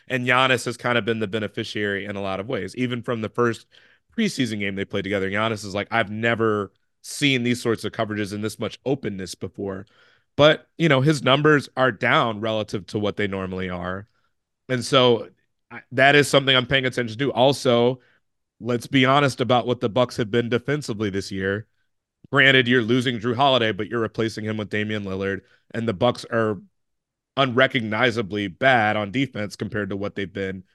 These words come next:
in the past. So as I factor in that Lillard's numbers are down a little bit, efficiency-wise,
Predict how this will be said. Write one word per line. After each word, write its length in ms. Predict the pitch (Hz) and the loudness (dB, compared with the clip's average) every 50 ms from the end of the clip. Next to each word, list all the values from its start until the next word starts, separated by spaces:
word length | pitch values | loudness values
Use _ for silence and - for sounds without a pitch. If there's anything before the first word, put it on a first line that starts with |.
| _ _ _ _ _ _ _ - | _ _ _ _ _ _ _ -6
in 120 | - 127 120 | -4 -2 -2
the 80 | 120 | -2
past. 440 | - - 185 196 147 123 107 - - | -2 2 4 4 4 4 2 0 0
So 220 | - 143 127 127 117 | 0 2 2 2 0
as 260 | - 123 143 151 131 135 | 2 2 2 2 2 2
I 280 | 117 135 139 131 - _ _ _ _ _ _ _ | 0 0 0 0 -2 _ _ _ _ _ _ _
factor 380 | - 143 156 151 - - 147 123 | 2 2 2 2 2 -2 -4 -2
in 200 | 131 143 139 139 | 0 0 -2 -2
that 160 | 131 117 - | -4 -8 -8
Lillard's 460 | - 113 120 127 139 147 143 117 101 | -6 -2 0 2 4 2 2 0 0
numbers 380 | 110 123 120 120 123 127 117 - | 0 0 0 2 0 -2 -2 -2
are 80 | 120 110 | -4 -4
down 300 | 92 107 104 104 107 113 | -2 -2 -2 -2 -2 -2
a 60 | 127 | -2
little 240 | 120 104 98 98 90 | -2 -2 -2 -4 -4
bit, 360 | 85 98 92 101 117 - _ _ _ _ _ _ - | -4 -4 -4 -4 -6 -8 _ _ _ _ _ _ -12
efficiency-wise, 1120 | 107 101 - 139 131 - 143 131 123 - 143 135 123 120 120 120 123 131 127 127 120 - | -6 0 2 2 2 2 -2 -6 -4 -2 -2 2 4 4 6 6 6 4 2 2 -2 -6